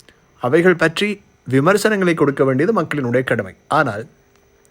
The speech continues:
ஜனாதிபதி அரைக்காற் சட்டை அணிந்தாரா, ஜனாதிபதி முழுக்காற் சட்டை அணிந்தாரா என்பது எல்லாம் விமர்சனம் உட்படுத்த வேண்டிய ஒரு விடயம் கிடையாது.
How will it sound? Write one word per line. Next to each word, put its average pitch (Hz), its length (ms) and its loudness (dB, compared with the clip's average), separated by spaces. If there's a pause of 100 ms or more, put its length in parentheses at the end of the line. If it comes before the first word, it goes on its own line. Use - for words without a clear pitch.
(120)
ஜனாதிபதி 170 640 2
அரைக்காற் 147 460 2
சட்டை 143 300 0
அணிந்தாரா, 127 600 0
ஜனாதிபதி 131 460 -2
முழுக்காற் 139 480 0
சட்டை 135 280 -2
அணிந்தாரா 127 540 -2
என்பது 120 320 -6
எல்லாம் 123 360 -6 (380)
விமர்சனம் 202 580 0
உட்படுத்த 160 580 -2
வேண்டிய 135 300 0
ஒரு 120 100 -6
விடயம் 147 180 -2
கிடையாது. 151 500 0